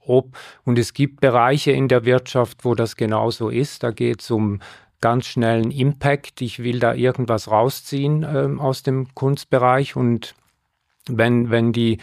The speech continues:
Kreativschaffenden gut ausgebildet sind, dann können sie da auch viel Geld verdienen, äh, dabei.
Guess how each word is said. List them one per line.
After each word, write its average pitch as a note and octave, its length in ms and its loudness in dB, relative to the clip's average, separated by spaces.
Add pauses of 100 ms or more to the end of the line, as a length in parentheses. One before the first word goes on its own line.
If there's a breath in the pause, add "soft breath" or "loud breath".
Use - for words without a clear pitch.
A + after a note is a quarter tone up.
(260 loud breath)
Kreativschaffenden A#2+ 1040 -2
gut A#2+ 280 -2
ausgebildet A#2 720 0
sind, A2 280 -4
dann A2 140 0
können A#2 220 0
sie A2+ 160 -6
da G#2 200 0
auch G#2 380 -2 (240 soft breath)
viel A2+ 240 -4
Geld A#2 320 -2
verdienen, D3+ 560 -2
äh, D3 160 0 (200)
dabei. C#3+ 480 4